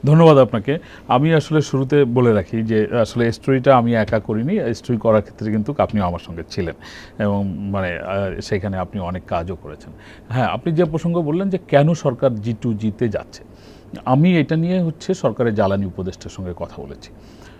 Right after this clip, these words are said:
আমি ওনাকে জিজ্ঞেস করেছিলাম, "আপনারা আগের সরকারের, আহ,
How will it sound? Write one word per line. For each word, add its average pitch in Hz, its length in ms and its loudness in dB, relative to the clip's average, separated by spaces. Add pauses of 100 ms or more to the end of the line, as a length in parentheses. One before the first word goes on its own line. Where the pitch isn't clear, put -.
(320)
আমি 135 260 4
ওনাকে 151 280 4
জিজ্ঞেস 127 240 0
করেছিলাম, 82 440 -12
"আপনারা 117 520 0 (240)
আগের 127 260 2
সরকারের, 139 600 0
আহ, - 400 -12